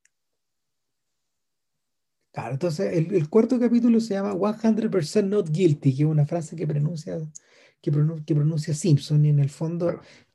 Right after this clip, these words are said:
Speaker 1: aquí, aquí es donde se revela ya el, la, las fauces, weón, del, del, del, del, del monstruo mediático cuando aparece la, el, el libro de Faye Resnick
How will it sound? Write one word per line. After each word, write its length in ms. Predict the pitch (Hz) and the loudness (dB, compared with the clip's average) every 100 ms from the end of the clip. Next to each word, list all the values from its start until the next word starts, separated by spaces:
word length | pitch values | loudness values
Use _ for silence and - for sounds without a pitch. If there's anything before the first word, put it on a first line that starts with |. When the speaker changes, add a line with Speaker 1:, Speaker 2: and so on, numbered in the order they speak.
| _ | _
Speaker 1:
aquí, 340 | 208 151 180 190 | -8 -6 -2 0
aquí 180 | 143 165 | 0 0
es 60 | |
donde 200 | 156 156 | -2 -2
se 160 | 147 151 | -4 -4
revela 440 | 139 139 147 151 | -4 -2 -2 0
ya 260 | 147 143 151 | 0 0 -2
el, 640 | 143 127 127 139 151 170 | -2 -4 -8 -10 -10 -10
la, 120 | 175 - _ _ _ _ - | -12 -14 _ _ _ _ -6
las 160 | 143 | -6
fauces, 500 | - 156 156 147 151 156 | -6 -8 -6 -6 -8 -6
weón, 300 | 156 147 143 | -2 0 0
del, 380 | 143 139 135 131 | 0 -4 -8 -10
del, 260 | 131 127 | -10 -10
del, 260 | 127 127 135 | -12 -14 -12
del, 300 | 135 120 120 _ _ _ _ _ _ _ | -12 -14 -18 _ _ _ _ _ _ _
del 160 | 165 160 | -6 -4
monstruo 360 | 170 151 160 | -4 -4 2
mediático 540 | 151 143 160 175 208 202 | 4 4 2 -2 -6 -4
cuando 220 | 160 147 | 0 0
aparece 380 | 143 147 165 170 | 0 -2 -2 -6
la, 200 | 165 151 | -4 0
el, 160 | 139 | 0
el 160 | 170 151 | 2 4
libro 300 | 156 214 226 | 4 2 0
de 100 | 196 | 0
Faye 240 | 147 202 | -2 -4
Resnick 580 | 190 233 226 143 127 - | 0 -2 0 -2 -2 -10